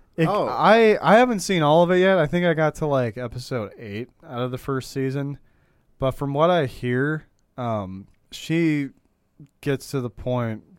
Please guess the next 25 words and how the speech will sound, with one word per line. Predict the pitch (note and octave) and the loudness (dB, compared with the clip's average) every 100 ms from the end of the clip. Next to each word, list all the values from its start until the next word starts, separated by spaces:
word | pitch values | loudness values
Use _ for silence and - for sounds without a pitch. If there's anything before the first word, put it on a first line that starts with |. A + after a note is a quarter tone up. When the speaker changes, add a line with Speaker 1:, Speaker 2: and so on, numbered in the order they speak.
| - | -10
Speaker 1:
which, | A2 G#2+ - - B2 | -8 -8 -12 -20 -16
you | G#2+ | -14
know, | G2 | -12
is | G2+ | -14
kinda | - A2+ G#2 | -12 -10 -10
to | |
be | G2 G2 | -12 -14
expected, | F#2 - G#2 G2 G2+ | -16 -16 -16 -16 -18
where | G#2 | -16
she's, | G2 D#3 D#3+ C#3+ | -10 -6 -6 -4
like, | A#2 G2+ - | -6 -6 -8
godlike. | A2+ G#2 G#2 G#2+ | -6 -6 -10 -10
It's, | A#2+ | -6
like, | C#3+ C#3+ | -4 -4
it's | G#3+ | 0
not | F#3 | 4
Speaker 2:
Yeah. | F3+ | 6
Speaker 1:
about | E3 D3 | 6 4
just | C#3 - | 2 -2
her | C#3 | -2
having | B2 C3 A#2+ | 0 0 -2
a | G#2+ | -4
big | A#2 A2 | -6 -6
shield | - A#2 B2 C3+ | -8 -2 -2 -2
anymore. | C#3 C#3 C#3 C#3+ | -2 -2 -2 -2